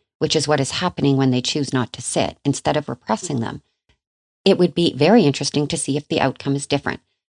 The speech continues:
And of course, I know the <laughs> outcome is different, uh,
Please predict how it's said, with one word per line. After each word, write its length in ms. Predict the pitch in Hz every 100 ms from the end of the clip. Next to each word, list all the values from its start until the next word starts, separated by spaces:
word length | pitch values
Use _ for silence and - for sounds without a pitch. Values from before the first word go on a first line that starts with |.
| _ -
And 100 | 285
of 60 |
course, 320 | - 165 - -
I 100 | 165
know 180 | 160 185
the 160 | 139 123
<laughs> 0 |
outcome 400 | - - - -
is 180 | 123 -
different, 500 | 107 - - 214 - _ _ _ _ -
uh, 260 | - 170